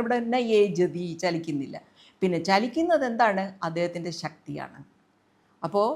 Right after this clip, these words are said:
പരമാത്മാവ് നിശ്ചലനായിട്ട് ഇരുന്നു കൊണ്ട്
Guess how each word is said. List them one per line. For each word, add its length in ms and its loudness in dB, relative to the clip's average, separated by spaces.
പരമാത്മാവ് 760 2
നിശ്ചലനായിട്ട് 1040 0
ഇരുന്നു 280 2
കൊണ്ട് 200 0